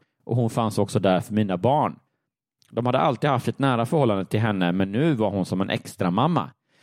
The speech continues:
Alltså, det går så jävla dåligt för vårat gnissel, eh,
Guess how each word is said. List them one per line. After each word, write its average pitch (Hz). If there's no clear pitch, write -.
Alltså, -
det 160
går 185
så 190
jävla 185
dåligt 170
för 170
vårat 151
gnissel, 110
eh, 101